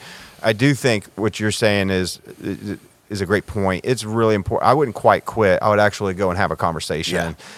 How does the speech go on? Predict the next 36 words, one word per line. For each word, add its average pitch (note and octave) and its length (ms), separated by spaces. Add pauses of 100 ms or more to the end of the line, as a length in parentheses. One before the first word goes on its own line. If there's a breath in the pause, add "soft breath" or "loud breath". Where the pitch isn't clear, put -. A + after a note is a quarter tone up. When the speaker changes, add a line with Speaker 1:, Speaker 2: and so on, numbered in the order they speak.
(120 loud breath)
Speaker 1:
and G2 160
do G#2+ 100
it G2+ 40
with G#2 100
respect F2+ 640
and, F#2 320
and F2+ 160
just F#2 200
say, F2+ 220
"Hey, F#2 360 (280 loud breath)
um, F#2 360
I G2+ 100
can't G2+ 280
keep G2 220
going F2 320 (540)
at F#2 120
this F2+ 140
Speaker 2:
Mm-hmm. F#2 60
Speaker 1:
pace D#2+ 280
and F2+ 180
this E2 200
rate." D2+ 280
Speaker 2:
Yeah. G2 220 (160)
Speaker 1:
That G#2 180
I F#2+ 120
just F#2 220
wanna F2+ 180
point F2+ 300
out, D#2+ 220
if F2+ 100
you G2+ 180
know, F2 200
know F2+ 240
this, D#2 180
this, F2 280
and, E2+ 220